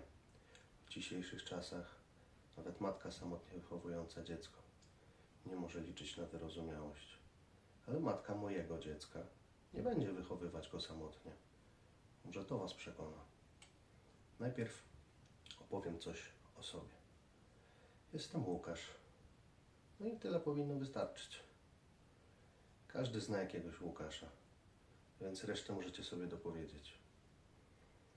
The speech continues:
Jakby połączyć ich wszystkich w całość, to dalej nic nie będziecie o mnie wiedzieć. Nie stary, nie brzydki, nie niski, nie gruby. Nieskromnie powiem,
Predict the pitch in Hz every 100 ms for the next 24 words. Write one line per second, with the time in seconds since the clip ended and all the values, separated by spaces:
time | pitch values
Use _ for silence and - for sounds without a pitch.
0 | - - - - 92 92 104 - 110 127
1 | 110 - 95 - - 104 - 98 95 -
2 | 92 95 120 - - - - 95 104 117
3 | 104 104 - - 87 85 82 - 87 85
4 | 78 76 71 73 - - - - - -
5 | - - - - - - - - - 135
6 | - 107 98 95 - - 98 92 - 92
7 | - - 85 - - - 98 95 87 -
8 | - 78 - 92 90 87 80 80 78 -
9 | - - - - - - - - - -
10 | - - 92 - 110 113 98 90 87 87
11 | 113